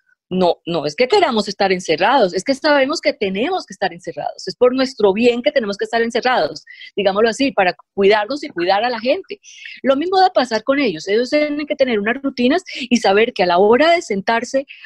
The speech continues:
a la clase se tiene que sentar. Entonces, se pierde el entusiasmo del principio, de la innovación de la clase por,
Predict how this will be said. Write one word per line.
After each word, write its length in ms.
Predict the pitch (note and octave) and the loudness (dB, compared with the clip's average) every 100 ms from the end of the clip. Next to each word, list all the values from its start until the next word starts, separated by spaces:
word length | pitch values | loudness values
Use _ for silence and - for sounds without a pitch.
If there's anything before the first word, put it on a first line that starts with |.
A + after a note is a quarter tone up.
| - | -2
a 80 | G#3+ | -2
la 80 | |
clase 400 | G3+ A3+ A3+ C#4+ F4+ _ _ _ _ | 0 0 0 -2 -8 _ _ _ _
se 160 | - | -4
tiene 220 | G3+ G3+ G#3+ | 0 0 -2
que 80 | |
sentar. 380 | A#3 A#3+ A#3+ F3+ - | -2 -2 -2 -4 -8
Entonces, 400 | - F#3+ F#3+ F#3+ _ - | -20 -2 0 0 _ -6
se 140 | - | -2
pierde 360 | G#3+ B3+ C#4 F4 | 2 2 2 2
el 100 | F#4 | 2
entusiasmo 560 | F#4 G#3+ G#3 A3 A#3+ D4 | 0 -4 0 2 4 2
del 140 | C#4 | 2
principio, 680 | G3+ F#3+ F#3 C4 C#4 D4+ F#4 G4+ | -2 -6 -2 2 2 4 2 2
de 60 | |
la 120 | G#3 | 0
innovación 840 | F#3+ F#3+ F3 F#3 - C4+ C#4 D4 D4 | 0 0 0 0 2 4 6 4 4
de 100 | D4 | 2
la 240 | C4 F#3+ | 0 -4
clase 560 | F#3 A#3+ B3 A#3+ - C4 | -2 2 2 0 -4 -6
por, 360 | G3+ F3+ E3+ | -4 -4 -6